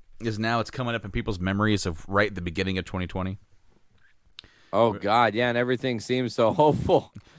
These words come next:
Speaker 1: But, like, no, I saw somebody posted, and even my wife had, is like,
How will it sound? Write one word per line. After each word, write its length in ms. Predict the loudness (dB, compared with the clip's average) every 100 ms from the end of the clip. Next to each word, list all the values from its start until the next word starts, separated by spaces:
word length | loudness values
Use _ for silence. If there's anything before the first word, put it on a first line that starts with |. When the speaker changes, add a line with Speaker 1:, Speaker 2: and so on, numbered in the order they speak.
| -8
Speaker 1:
But, 180 | -4 -2
like, 280 | -2 -4 -2
no, 200 | 2 2
I 120 | 2
saw 220 | -2 -2
somebody 720 | -2 -2 -2 0 0 -2 -4 -8 -6
posted, 400 | 0 2 0 -6
and 140 | -6 -6
even 180 | -4 -6
my 120 | -4
wife 260 | -2 -4
had, 160 | -4 -6
is 140 | -4
like, 160 | -6 -6